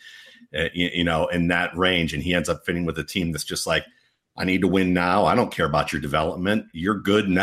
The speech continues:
now for what we can do. Let's make you good now so that I can win and keep my job," which is fine. I understand that to an extent, but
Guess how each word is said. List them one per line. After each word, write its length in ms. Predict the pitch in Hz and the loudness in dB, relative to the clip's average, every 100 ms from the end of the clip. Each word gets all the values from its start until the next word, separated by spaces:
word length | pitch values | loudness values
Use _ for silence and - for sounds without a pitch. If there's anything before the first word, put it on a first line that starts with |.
| 104 | 2
now 240 | 92 87 | 2 2
for 220 | - 87 | 2 0
what 260 | 80 104 95 | 2 0 0
we 140 | 90 92 | -2 -2
can 240 | 92 82 | -4 0
do. 340 | 101 101 87 | 2 4 2
Let's 240 | 87 95 - | 0 -4 -2
make 240 | 95 92 | -2 -2
you 160 | 87 78 | -4 -4
good 280 | 82 82 78 | -4 -4 -2
now 420 | 95 92 76 76 | -2 0 -2 -4
so 180 | - 80 | -4 -4
that 140 | 78 | -2
I 100 | 87 | -2
can 260 | - 95 78 | -2 -6 -6
win 340 | 80 82 90 | -6 -6 -8
and 100 | 76 | -12
keep 220 | - 98 - | -8 -8 -4
my 140 | 73 | -4
job," 480 | 71 98 69 65 - - - | 0 0 0 -6 -12 -20 -8
which 200 | - 110 | -4 -2
is 120 | 92 - | -4 0
fine. 480 | 226 220 87 98 | 2 4 4 4
I 140 | 95 98 | 4 2
understand 680 | 98 - - 123 175 139 | 0 -2 -2 0 2 2
that 220 | 82 78 - | 0 -4 -6
to 140 | 82 | -8
an 80 | 73 | -8
extent, 440 | - - 76 76 - | -10 -10 -8 -8 -4
but 240 | 82 78 | -4 -4